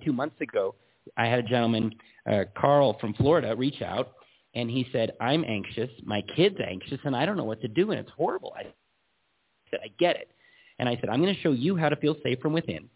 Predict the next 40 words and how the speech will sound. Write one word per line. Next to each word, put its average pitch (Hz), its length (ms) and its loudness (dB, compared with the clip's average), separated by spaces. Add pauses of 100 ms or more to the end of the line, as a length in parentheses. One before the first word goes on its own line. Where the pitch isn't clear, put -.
(280)
and 123 180 6
your 135 140 8
kids 147 320 2
are 131 40 4
gonna 127 160 2
pick 123 220 -2
up 120 160 0
on 110 120 0
what 107 160 0
you're 107 100 -2
doing." 95 260 -2
And 87 100 -6
he 90 80 -8
said, 104 120 -2
"If 90 80 -6
you 139 100 2
could 104 120 -2
do 87 100 -4
that, 101 240 -2
that 107 100 0
would 104 80 2
be 98 80 -2
the 101 80 0
ultimate 101 320 -6
gift 180 220 2
because - 180 -10
that's - 220 -6
what 95 80 -6
everybody 92 240 -12
wants. 156 340 -4
You 95 60 -20
want 98 180 -8 (400)
happy 107 300 0
kids 190 360 0
and 92 220 -10 (160)
if - 100 -8
they 107 120 -2
felt - 300 -6
safe." 156 200 2 (420)
So 131 360 2